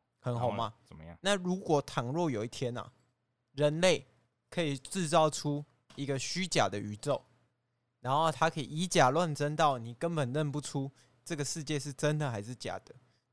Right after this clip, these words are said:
Speaker 1: 那你要怎么确认你现在这个世界是真的？
Speaker 2: 嘿。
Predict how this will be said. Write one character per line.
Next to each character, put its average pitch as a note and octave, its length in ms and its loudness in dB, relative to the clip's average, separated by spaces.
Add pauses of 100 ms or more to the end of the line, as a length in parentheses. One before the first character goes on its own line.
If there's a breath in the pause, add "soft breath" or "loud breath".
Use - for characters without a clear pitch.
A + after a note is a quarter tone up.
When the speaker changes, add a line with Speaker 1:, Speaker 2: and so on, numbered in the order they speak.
(680)
Speaker 1:
那 C#3+ 180 -4
你 C3 120 -4
要 B2 140 0
怎 A2 140 -6
么 A2 160 -6 (240)
确 C#3+ 240 0
认 C3 320 -4
你 G#2 80 -10
现 C3 260 -6
在 B2 220 -2
这 A#2+ 140 -10
个 A2 280 -6 (400)
世 D#3+ 220 -4
界 C#3+ 180 -2
是 B2+ 140 -8
真 A2 260 -4
的？ G2+ 100 -8
Speaker 2:
嘿。 - 60 -14